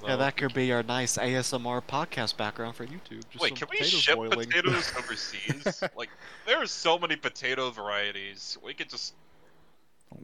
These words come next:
Speaker 3: God.
Speaker 1: like,
Speaker 3: Cole's going
Speaker 1: there
Speaker 3: on
Speaker 1: will
Speaker 3: another
Speaker 1: be
Speaker 3: real talk here.
Speaker 2: Which potato we boil next time.
Speaker 1: I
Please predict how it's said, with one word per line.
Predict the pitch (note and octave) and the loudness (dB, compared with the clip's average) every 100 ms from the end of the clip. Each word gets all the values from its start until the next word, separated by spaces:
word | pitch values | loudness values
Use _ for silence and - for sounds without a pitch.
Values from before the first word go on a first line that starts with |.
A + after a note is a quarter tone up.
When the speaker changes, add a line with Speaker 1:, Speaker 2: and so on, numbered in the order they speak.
| - | -8
Speaker 3:
God. | E2 E2+ F#2 - - C#3+ | -2 0 0 -4 -12 -10
Speaker 1:
like, | B2 - - - - - - | -10 -12 -20 -18 -18 -20 -14
Speaker 3:
Cole's | - F2+ F#2 | -8 -6 -6
going | G2 F2+ F2+ | -4 -4 -2
Speaker 1:
there | |
Speaker 3:
on | F#2+ | -4
Speaker 1:
will | F#2 | -2
Speaker 3:
another | F#2+ F#2 F2+ | -2 0 0
Speaker 1:
be | |
Speaker 3:
real | G2+ G2+ | 2 0
talk | - G2 F#2+ - | 2 0 0 0
here. | A2 G2+ | 0 0
Speaker 2:
Which | A2 - | -2 -8
potato | - - D3 E3+ B2 | -10 -4 0 2 2
we | A2+ A2+ | 0 -4
boil | - A#2 C#3+ C3+ | -4 -4 -4 -6
next | C3 G3 - | -8 -10 -10
time. | F#2 F#2 - G#2 C3+ - | -10 -12 -12 -10 -8 -2
Speaker 1:
I | - | 0